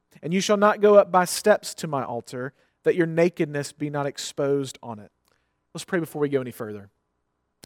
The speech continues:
God in heaven, we're so thankful for your word, and we pray that by the power of your Spirit, you might give us eyes to see and to understand and to apply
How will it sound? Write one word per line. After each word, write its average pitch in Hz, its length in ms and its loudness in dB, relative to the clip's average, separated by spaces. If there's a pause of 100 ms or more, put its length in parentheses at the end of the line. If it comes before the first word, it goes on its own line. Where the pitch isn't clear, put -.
(160)
God 147 200 4
in 147 80 -6
heaven, 143 260 -4
we're 131 80 -12
so 156 180 -2
thankful 160 380 -4
for 160 160 -6
your 143 140 -2
word, 127 280 -4
and 120 120 -14
we 147 100 -4
pray 156 420 0
that 143 160 -6
by 131 120 -2
the 123 80 -8
power 156 400 -2
of 147 100 -2
your 147 100 -8
Spirit, 127 540 -6 (460)
you 156 120 -8
might 165 220 0
give 156 160 0
us 147 240 -2
eyes 151 440 -2
to - 100 -14
see 185 640 -2
and 147 180 -10
to - 160 -12
understand 147 880 -10
and 131 200 -18
to 139 160 -8
apply 117 680 -2